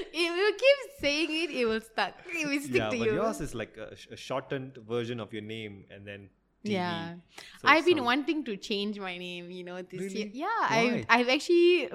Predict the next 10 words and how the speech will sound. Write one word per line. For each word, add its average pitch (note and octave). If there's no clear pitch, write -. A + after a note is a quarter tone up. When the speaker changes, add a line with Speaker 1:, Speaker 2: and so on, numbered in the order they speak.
Speaker 1:
funny D#4
that A3+
you G3+
brought F#3+
up F#3
my F#3
YouTube F3
because G3
I've G3
actually B3